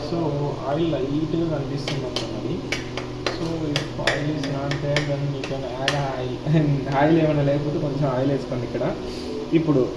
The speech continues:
ఇదేంటంటే, మన మిడిల్ క్లాస్ వాళ్ళకి, బ్యాచిలర్ వాళ్ళకి మటన్, చికెన్, ఫిష్ అన్నీ అనమాట.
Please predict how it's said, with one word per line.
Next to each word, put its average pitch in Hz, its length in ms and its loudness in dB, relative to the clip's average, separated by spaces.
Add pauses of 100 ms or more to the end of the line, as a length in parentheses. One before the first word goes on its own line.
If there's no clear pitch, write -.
(340)
ఇదేంటంటే, 165 840 4 (200)
మన 139 200 0
మిడిల్ 135 380 2
క్లాస్ 139 260 4
వాళ్ళకి, 127 400 2
బ్యాచిలర్ 127 440 0
వాళ్ళకి 123 280 0
మటన్, 127 680 0
చికెన్, 131 260 0
ఫిష్ 123 840 -2
అన్నీ 143 200 6
అనమాట. - 400 -2